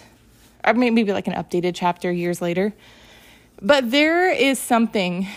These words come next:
about reading a story about this business that got started. And there's something about understanding the people who go into business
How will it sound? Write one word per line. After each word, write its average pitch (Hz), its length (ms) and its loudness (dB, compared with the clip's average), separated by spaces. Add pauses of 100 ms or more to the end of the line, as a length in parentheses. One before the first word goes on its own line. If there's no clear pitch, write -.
(260)
about 233 520 4
reading 311 400 0
a 233 160 2
story 214 600 0
about 196 260 2
this 202 160 -4
business 208 420 0
that 190 160 -2
got - 220 -2
started. 180 500 -4 (800)
And 247 160 4
there's 277 160 0
something 330 380 -2
about 254 240 4
understanding 220 960 0 (160)
the 233 100 0
people 269 400 -2
who 302 160 2
go 220 180 0
into 220 220 0
business 208 800 -2